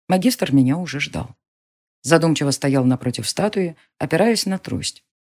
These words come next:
Светильники под потолком умиротворяюще горели. Нас прикрывали. "Я подозревал нечто подобное", произнёс мужчина, не оборачиваясь. Кутаясь в плед и держа в руке кружку с горячим пряным напитком,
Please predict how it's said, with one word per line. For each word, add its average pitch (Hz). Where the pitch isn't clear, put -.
Светильники 226
под 202
потолком 185
умиротворяюще 123
горели. 127
Нас 143
прикрывали. 127
"Я 127
подозревал 151
нечто 127
подобное", 117
произнёс 135
мужчина, 185
не 131
оборачиваясь. 147
Кутаясь 170
в -
плед 240
и -
держа 160
в 143
руке 151
кружку 190
с 127
горячим 147
пряным 135
напитком, 131